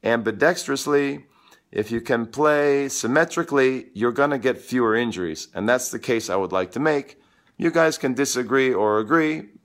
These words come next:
We can have a debate about it, but I think the loads and the stresses that you're gonna see on the, on the joints and the muscular system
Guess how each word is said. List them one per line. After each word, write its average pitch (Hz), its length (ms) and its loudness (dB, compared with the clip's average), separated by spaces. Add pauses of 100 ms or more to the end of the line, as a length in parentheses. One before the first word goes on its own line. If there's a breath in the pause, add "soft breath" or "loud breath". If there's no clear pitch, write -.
(100)
We 107 100 -6
can 120 140 -2
have 120 180 4
a 113 60 -2
debate 127 360 0
about 120 280 4
it, 117 120 -6
but 107 120 0
I 101 100 2
think 123 420 -4 (360 soft breath)
the 113 100 4
loads 127 680 2
and 107 140 -4
the 104 80 -2
stresses 147 600 0
that 101 120 2
you're 110 120 0
gonna 110 180 0
see 127 240 -2
on 110 200 2
the, 98 160 -4 (460 soft breath)
on 101 200 0
the 98 80 -2
joints 135 440 2
and 107 120 -2
the 101 60 0
muscular 120 480 2
system 117 680 -4